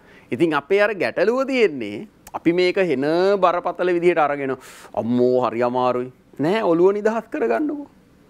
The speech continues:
ඉතින් මේකේ තියෙන වැඩේ දැන් ඔය අපි ඉපදුනහම විදිහ ගැන කතා කරන්නේ. නෑ තව ඔයාගේ කෑල්ලක් තියෙනවා. මොකද්ද? මව් කුස තුල ඉන්න කාලේ. ඒ කියන්නේ අම්මගේ බඩේ ඉන්න කාලේ.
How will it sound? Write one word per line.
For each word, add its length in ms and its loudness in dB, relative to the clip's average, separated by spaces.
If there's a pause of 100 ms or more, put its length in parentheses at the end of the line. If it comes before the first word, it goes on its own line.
(400)
ඉතින් 240 2
මේකේ 360 0
තියෙන 180 0
වැඩේ 340 0
දැන් 160 2
ඔය 120 2
අපි 220 0
ඉපදුනහම 480 2
විදිහ 180 -4
ගැන 140 -2
කතා 260 0
කරන්නේ. 380 -6 (880)
නෑ 220 2
තව 180 0
ඔයාගේ 360 2
කෑල්ලක් 360 0
තියෙනවා. 180 -2
මොකද්ද? 280 -2 (420)
මව් 320 4
කුස 180 -2
තුල 240 2
ඉන්න 320 2
කාලේ. 280 0
ඒ 20 -2
කියන්නේ 180 0
අම්මගේ 280 2
බඩේ 360 4
ඉන්න 180 -6
කාලේ. 340 -2